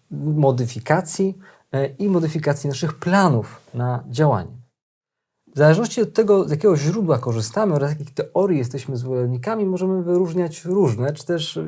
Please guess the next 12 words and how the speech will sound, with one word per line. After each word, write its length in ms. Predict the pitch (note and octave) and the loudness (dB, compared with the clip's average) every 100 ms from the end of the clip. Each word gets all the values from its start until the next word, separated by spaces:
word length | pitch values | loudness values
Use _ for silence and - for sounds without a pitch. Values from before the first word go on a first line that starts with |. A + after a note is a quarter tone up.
| D#3+ | -6
inne 440 | G3 G3 A#2 G#2+ D#3+ | 0 2 2 0 -2
procesy 480 | D#3 D3+ A2 D#3 D#3 | -4 -4 -4 -6 -4
poznawcze. 540 | F#3+ F#3 F3 B2+ D3+ | -2 2 2 2 -2
Wynika 240 | E3 F#3 | -2 0
to 120 | F3+ D#3+ | -2 -2
z 100 | - | 2
faktu, 340 | G3+ F#3 F3+ | 0 2 -2
że 180 | E3 E3+ - | 0 -2 -6
ta 160 | - F3+ | -6 -2
dziedzina 380 | D#3+ D3+ D#3+ D3+ | -2 -2 0 2
nauki 360 | D3+ C#3+ - | 2 0 -4
jest 260 | B2+ - | -6 -6